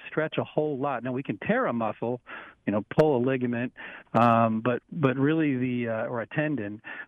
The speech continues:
but the, the body's natural reaction, uh, the brain says, "I can't deal with this anymore," so it will send messages to the skeletal system and literally calcify more material on the front end of the, of the heel bone, the calcaneus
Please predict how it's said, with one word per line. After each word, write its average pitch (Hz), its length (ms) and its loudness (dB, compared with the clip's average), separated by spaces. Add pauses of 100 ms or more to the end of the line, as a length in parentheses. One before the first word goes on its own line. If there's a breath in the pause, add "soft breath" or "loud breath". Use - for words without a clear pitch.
but 120 140 2
the, 120 500 2
the 127 80 -4
body's 143 420 -2
natural 139 440 -4
reaction, 120 760 -6
uh, 123 140 -6
the 113 100 -8
brain 156 560 -4
says, 127 220 -4
"I 123 120 -6
can't 160 320 -2
deal 208 240 -4
with 139 80 -4
this 113 180 -6
anymore," 107 540 -6
so 123 140 -2
it 147 80 -2
will 135 300 -4 (460 loud breath)
send 151 220 2
messages 135 560 -2 (100)
to 143 80 2
the 117 240 -2
skeletal 160 460 0
system 127 340 -6
and 117 180 -6
literally 123 480 -6 (160)
calcify 151 680 0
more 135 240 -4
material 127 720 -4 (340 loud breath)
on 123 140 4
the 120 80 -2 (160)
front 185 260 -2
end 160 320 -2
of 113 160 -6
the, 107 140 -6
of 120 260 -8
the 135 80 -4
heel 196 260 -2
bone, 104 220 -6
the 104 60 -12
calcaneus 135 680 0